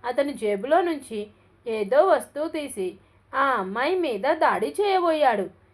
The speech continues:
అది గ్రహించిన సరస్వతి దిగ్గున లేచి తన దగ్గరగా వచ్చిన ఆ అమ్మాయిని పక్కకు తోసేసింది. వెంటనే అతని చెయ్యి పట్టుకొని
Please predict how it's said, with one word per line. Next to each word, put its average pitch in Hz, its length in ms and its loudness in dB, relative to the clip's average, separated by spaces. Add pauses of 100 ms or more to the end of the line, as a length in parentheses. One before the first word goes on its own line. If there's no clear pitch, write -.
(240)
అది 285 260 -4
గ్రహించిన 269 560 -2
సరస్వతి 262 800 -4 (300)
దిగ్గున 254 460 -2
లేచి 294 500 0 (380)
తన 277 120 -2
దగ్గరగా 262 680 0
వచ్చిన 339 300 -2
ఆ 302 180 2
అమ్మాయిని 247 480 -4
పక్కకు 311 440 -2
తోసేసింది. 330 800 -4 (540)
వెంటనే 233 540 -4
అతని 349 440 0
చెయ్యి 247 200 -4
పట్టుకొని 294 720 -2